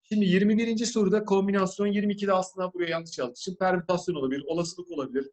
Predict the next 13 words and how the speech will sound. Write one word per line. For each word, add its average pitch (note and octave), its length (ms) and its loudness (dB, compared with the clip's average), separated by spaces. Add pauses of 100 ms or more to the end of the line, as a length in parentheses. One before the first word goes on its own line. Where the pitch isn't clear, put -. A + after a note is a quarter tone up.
problem E3+ 340 2
olabilir. C3 500 -4
Bu E3 40 -8
şekilde D3 340 -2
döner. C3+ 300 0 (440)
Yirmi G#3+ 260 2
üçüncü G#3+ 340 -2
sorudan F3+ 340 2
itibaren G3 640 0
sayı G#3+ 360 -2
çiftleri F3+ 440 2
başlar. - 400 -2
Yani D#3 280 2